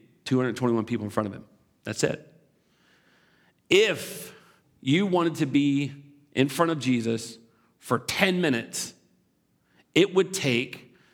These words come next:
just over a hundred and thirty-two thousand people at a time for a ten-minute slot. And let me tell you, I did some research. There's not a stadium in this country that has a capacity of a hundred thirty-two thousand people,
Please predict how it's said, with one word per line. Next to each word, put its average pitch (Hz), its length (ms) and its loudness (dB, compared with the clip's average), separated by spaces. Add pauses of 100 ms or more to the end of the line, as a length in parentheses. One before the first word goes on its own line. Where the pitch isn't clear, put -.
(380)
just 160 280 2
over 131 200 2
a 120 40 2
hundred 160 340 0
and 135 100 -8
thirty-two 160 380 2
thousand 143 420 2
people 117 560 -2 (360)
at 123 140 4
a 117 60 2
time 113 600 -2 (180)
for 120 120 2
a 113 40 -2
ten-minute 127 500 0
slot. - 400 -4 (960)
And 143 120 6
let 165 80 2
me 165 80 0
tell 185 200 4
you, 120 280 -2 (160)
I - 100 0
did 131 140 2
some 143 120 -2
research. 139 440 0 (220)
There's 127 220 2
not 143 200 4
a 165 60 0
stadium 180 680 2
in 156 200 2
this 185 180 2
country 139 520 0 (180)
that - 100 2
has 135 240 2
a 139 60 0
capacity 151 560 2
of 120 60 2
a 123 40 4
hundred 131 320 0
thirty-two 139 320 2
thousand 123 400 0
people, 117 380 -4